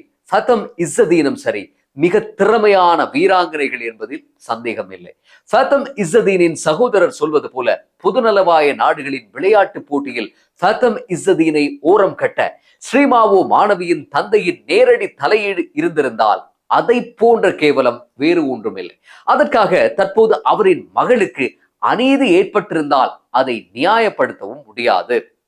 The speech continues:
அன்று நம்பர் ஒன்னாக இருந்த ஃபாத்தம் இஸ்ஸதீன் தவிர்க்கப்பட்டு அந்த வாய்ப்பு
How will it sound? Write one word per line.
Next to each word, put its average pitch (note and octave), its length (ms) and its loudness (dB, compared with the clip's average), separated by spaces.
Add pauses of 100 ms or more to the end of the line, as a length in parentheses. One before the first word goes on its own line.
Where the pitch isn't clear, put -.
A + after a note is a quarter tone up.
(140)
அன்று G3+ 280 0 (340)
நம்பர் B3 400 0
ஒன்னாக G3+ 380 0
இருந்த C#3+ 340 0
ஃபாத்தம் G#3+ 480 -2
இஸ்ஸதீன் D3 640 -2
தவிர்க்கப்பட்டு C#3 720 -4 (400)
அந்த G#3+ 300 -2
வாய்ப்பு B2+ 440 0